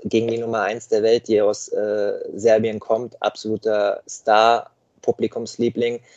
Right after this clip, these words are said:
das Ganze würde bei mir die Nervosität nochmal exorbitant nach oben schrauben. Wie ging es dir rund um dieses Match?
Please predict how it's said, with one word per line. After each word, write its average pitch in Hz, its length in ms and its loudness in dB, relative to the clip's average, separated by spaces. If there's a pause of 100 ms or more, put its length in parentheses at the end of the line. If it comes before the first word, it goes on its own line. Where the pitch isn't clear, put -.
(440)
das - 280 0
Ganze 113 420 0
würde 113 220 4
bei 104 160 0
mir 117 320 4
die 110 180 2
Nervosität 110 760 2
nochmal 110 640 -2
exorbitant 110 640 -2
nach - 120 -4
oben 113 280 2
schrauben. 98 560 -2
Wie 110 100 0
ging 113 240 -2
es - 240 -8
dir 117 320 4 (280)
rund 107 340 2
um 104 140 0
dieses 95 300 -2
Match? - 380 -10